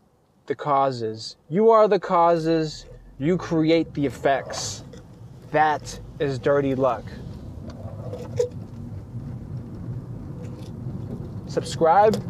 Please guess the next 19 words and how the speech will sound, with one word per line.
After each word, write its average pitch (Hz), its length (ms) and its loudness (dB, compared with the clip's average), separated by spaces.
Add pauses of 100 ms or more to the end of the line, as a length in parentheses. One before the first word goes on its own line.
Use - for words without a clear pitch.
(140)
if 156 160 -2
you 170 60 4
would 156 100 4
like 165 340 4 (520)
something 160 420 0 (160)
monthly 170 560 2 (580)
on 135 160 -2
Patreon. 190 800 2
It's - 120 -6
the 156 100 2
Corporate 160 400 4
Cowboys 151 440 4
Podcast. 160 680 2 (1000)
Pretty 165 180 4
much 160 300 2
find 156 300 2
the 143 60 2
podcast 143 760 0
anywhere 156 680 2